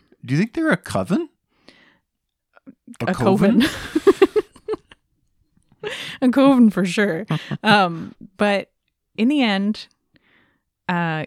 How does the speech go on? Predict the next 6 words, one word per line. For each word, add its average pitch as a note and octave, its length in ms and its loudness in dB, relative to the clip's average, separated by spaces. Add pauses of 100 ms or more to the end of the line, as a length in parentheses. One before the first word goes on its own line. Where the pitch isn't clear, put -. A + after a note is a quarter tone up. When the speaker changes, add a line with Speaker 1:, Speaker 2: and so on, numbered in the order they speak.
Speaker 2:
Kenneth G3+ 580 -4
Chisholm E3 600 -8 (160)
of C#3+ 420 -10
K A3 440 -6 (100)
chisel G#3 540 -4 (240)
at E3 120 -8